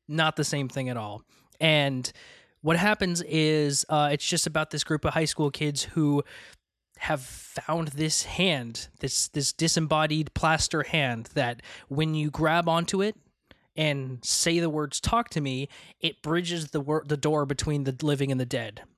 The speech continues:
And as soon as you say, "Talk to me," a vision of basically a spirit manifests in front of you, and you either have the opportunity to say, "I let you in," which means they take over your body, or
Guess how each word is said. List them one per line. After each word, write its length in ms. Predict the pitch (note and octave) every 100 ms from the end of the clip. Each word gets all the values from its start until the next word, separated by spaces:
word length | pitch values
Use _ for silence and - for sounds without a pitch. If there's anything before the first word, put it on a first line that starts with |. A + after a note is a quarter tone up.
| -
And 460 | D3 C3+ B2+ B2+ - -
as 140 | D3
soon 180 | - D3+
as 140 | C#3 D3
you 60 |
say, 220 | C3+ C#3
"Talk 320 | C3+ E3+ E3 -
to 100 | D#3+
me," 300 | D#3 D#3 - - - _ _ _ _ _ -
a 140 | B2
vision 560 | B2 C3 F3 F3 F3 D#3+
of 480 | - D3 C3+ B2+ - - D#3
basically 420 | E3+ F#3 D3+ C3
a 40 |
spirit 460 | - - F3 D#3 C#3+ _
manifests 580 | D3+ E3 F3 - E3+ -
in 80 | C#3+
front 240 | - G3+
of 100 | G#3+
you, 260 | G#3 A3+ A#3+ - - -
and 140 | D3+
you 100 | D#3 D#3
either 220 | D#3+ D#3+
have 220 | D#3 D3+
the 120 | D3
opportunity 600 | C#3 - C#3+ D#3+ D3+ C#3+
to 120 | C3+ C3+
say, 420 | - C#3 C3 B2+ - -
"I 120 | C#3
let 200 | C#3+ C#3
you 160 | C3+ C#3+
in," 320 | D#3+ A3 C4 -
which 200 | D3 C#3
means 260 | D#3 D3+ C3+
they 220 | C3+ B2+ _ -
take 260 | D3+ C#3+
over 240 | D#3 C#3 C#3+
your 140 | C#3
body, 440 | C3+ D3 F#3 G#3 F3+
or 360 | D3 C#3 C3